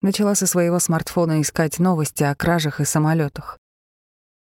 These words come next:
Оказалось, что незадолго до задержания Жоры, четвёртого декабря, в Таганроге действительно украли оборудование с самолёта.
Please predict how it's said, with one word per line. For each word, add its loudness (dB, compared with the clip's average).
Оказалось, 2
что 0
незадолго 2
до 2
задержания 2
Жоры, 2
четвёртого -2
декабря, 0
в -16
Таганроге 2
действительно 2
украли 2
оборудование 0
с 0
самолёта. 0